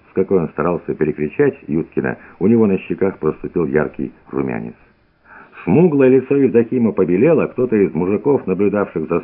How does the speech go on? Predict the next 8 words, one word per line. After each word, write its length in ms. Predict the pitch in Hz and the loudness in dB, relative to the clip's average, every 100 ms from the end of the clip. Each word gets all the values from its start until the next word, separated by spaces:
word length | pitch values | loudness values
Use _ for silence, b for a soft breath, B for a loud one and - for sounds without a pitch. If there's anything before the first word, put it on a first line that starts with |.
| - | -2
ссорой, 320 | 127 107 76 B B | 0 0 -2 B B
не 140 | 73 101 | -2 2
выдержав, 480 | 135 104 82 80 - | 4 2 0 -2 -2
крикнул: 600 | 95 120 120 92 76 B B _ | -2 -2 0 -2 -2 B B _
"Так 360 | 110 143 143 - | 0 0 0 0
его, 200 | 135 127 | 2 2
дьявола 840 | 82 - 147 139 139 139 104 - 87 | 0 0 2 2 2 2 0 -4 -2
ненасытного!" 1000 | 123 127 123 127 117 101 117 101 73 | 0 0 2 0 0 -2 2 2 0